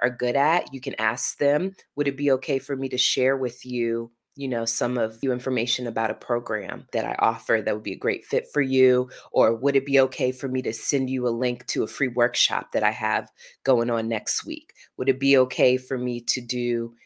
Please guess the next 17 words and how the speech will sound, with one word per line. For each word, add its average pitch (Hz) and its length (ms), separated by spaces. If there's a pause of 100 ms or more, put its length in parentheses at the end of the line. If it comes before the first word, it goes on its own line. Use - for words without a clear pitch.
X - 240
Y 110 160
Z? - 260
So 120 200
there's 123 240
a 123 60
lot 139 220
of 151 80
different 127 300
things 117 280
that 113 180
you 117 80
could 110 320 (280)
kinda 120 260
ask 113 280
them, 175 200
but 123 260